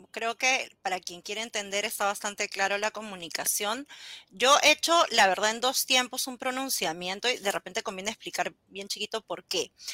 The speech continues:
Esta resolución cautelar, eh, que es materia hoy día de controversia, se publicó el ocho de agosto, cuando ya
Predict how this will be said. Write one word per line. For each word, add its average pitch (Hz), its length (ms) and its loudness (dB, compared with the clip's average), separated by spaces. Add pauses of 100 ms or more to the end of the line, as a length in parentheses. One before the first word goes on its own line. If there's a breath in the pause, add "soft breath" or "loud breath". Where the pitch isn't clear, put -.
(140)
Esta 320 240 6
resolución 233 580 2
cautelar, 180 680 6 (240)
eh, 175 460 -4 (400)
que 180 100 -2
es 185 120 -6
materia 208 440 0
hoy 208 120 0
día 202 200 0
de 208 100 0
controversia, 190 840 -4
se 254 140 0
publicó 196 420 -6
el 226 100 -2
ocho 240 240 -2
de 226 120 4
agosto, 170 580 -2
cuando 185 280 -4
ya 240 320 6